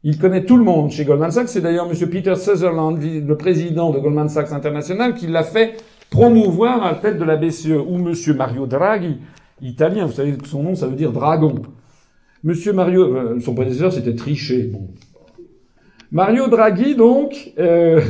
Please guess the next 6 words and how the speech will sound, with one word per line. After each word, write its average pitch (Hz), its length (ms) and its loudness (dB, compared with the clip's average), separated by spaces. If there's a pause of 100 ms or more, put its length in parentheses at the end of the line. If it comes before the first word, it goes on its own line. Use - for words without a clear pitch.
(160)
était, 185 520 2
euh, 147 320 2 (480)
<laughs> - 1040 -16
Mario 190 500 2
Draghi, 180 640 2 (640)
euh, 139 1400 0